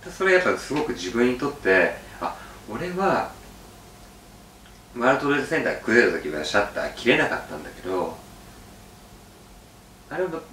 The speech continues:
別に僕が撮る写真じゃなかったんだ。その時も、それぞれのやっぱ人には役目があって、カメラマンでも、ドキュメンタリー、ジャーナリズムの人もいれば、アートの人もいるし、ファッションの人も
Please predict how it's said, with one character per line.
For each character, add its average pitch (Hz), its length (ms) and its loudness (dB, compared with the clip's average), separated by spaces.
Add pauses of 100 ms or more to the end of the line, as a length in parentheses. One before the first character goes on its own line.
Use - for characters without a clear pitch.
(120)
別 123 200 -2
に 123 80 -2
僕 143 320 -2
が 214 140 6
撮 214 180 2
る 98 300 6 (120)
写 - 180 -8
真 107 220 -4
じ 101 100 0
ゃ 95 40 2
な 110 140 2
か - 140 0
っ - 100 -10
た 117 100 -8
ん 117 100 -10
だ。 - 60 -12
そ 131 140 0
の 143 60 -2
時 170 220 -2
も、 - 120 -6 (340)
そ - 140 -4
れ 170 80 4
ぞ 208 140 4
れ - 80 2
の - 40 0
や - 60 0
っ - 40 -4
ぱ - 60 -6
人 135 320 0
に 190 80 2
は - 60 2
役 - 320 0
目 151 120 2
が 73 140 0
あ - 40 -6
っ - 40 -10 (160)
て、 80 300 -6 (260)
カ 95 160 0
メ 95 100 6
ラ 95 120 6
マ 98 160 4
ン 110 80 0
で 139 80 2
も、 160 440 6 (440)
ド 95 140 0
キ - 80 -4
ュ - 20 0
メ 95 160 2
ン 76 60 -8
タ - 80 -6
リ - 60 -2
ー、 73 140 -8 (400)
ジ 92 80 0
ャ 87 120 6
ー - 20 2
ナ 85 80 2
リ 85 120 0
ズ 82 80 -4
ム 78 200 -6
の 76 100 -6
人 80 200 -6
も 78 120 -4
い 78 60 -4
れ 85 100 0
ば、 123 480 8 (280)
ア 110 160 6
ー - 140 6
ト 80 60 -4
の 76 80 -4
人 - 160 -8
も 73 140 -6
い 73 40 -4
る - 80 -4
し、 - 140 -4
フ - 80 -6
ァ 85 80 2
ッ - 20 0
シ - 160 -2
ョ 76 60 -4
ン 76 40 -8
の 73 60 -10
人 - 180 -10
も - 60 -10